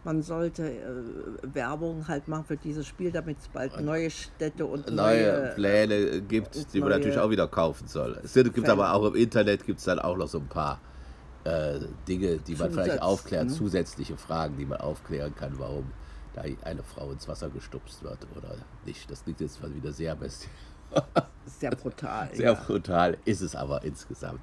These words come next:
Speaker 2: nicht.
Speaker 1: Naja,
Speaker 2: Also
Speaker 1: aber
Speaker 2: ich würd schon sagen, das ist ein schöner, kommunikativer, äh, Zeitvertreib.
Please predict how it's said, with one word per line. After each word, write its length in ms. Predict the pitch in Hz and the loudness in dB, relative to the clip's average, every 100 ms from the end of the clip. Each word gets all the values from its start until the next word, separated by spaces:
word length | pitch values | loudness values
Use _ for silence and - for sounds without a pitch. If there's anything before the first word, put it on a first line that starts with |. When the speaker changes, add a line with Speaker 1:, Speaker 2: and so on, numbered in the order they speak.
| - | -12
Speaker 2:
nicht. 260 | - - - - - - - - | -14 -14 -16 -20 -20 -18 -18 -8
Speaker 1:
Naja, 140 | 160 | 0
Speaker 2:
Also 80 | - | 4
Speaker 1:
aber 80 | - | 4
Speaker 2:
ich 120 | 131 | 4
würd 160 | 139 131 | 6 6
schon 180 | - 131 | 6 6
sagen, 260 | 123 110 90 | 8 6 4
das 120 | 85 | 2
ist 180 | 107 - | -2 -2
ein 40 | |
schöner, 480 | 117 - 123 131 127 - - - - - - - | -2 4 6 6 4 0 -12 -20 -20 -20 -20 0
kommunikativer, 1300 | 120 127 117 107 - 98 - 120 123 117 117 113 113 - - - - - - - - | 2 4 4 2 2 0 0 0 2 2 2 2 0 -10 -20 -20 -20 -20 -20 -10 -2
äh, 360 | 95 95 90 101 - 71 | 0 2 0 -6 -10 -8
Zeitvertreib. 760 | - 92 85 - 69 73 67 | 0 2 2 -4 -6 -6 -6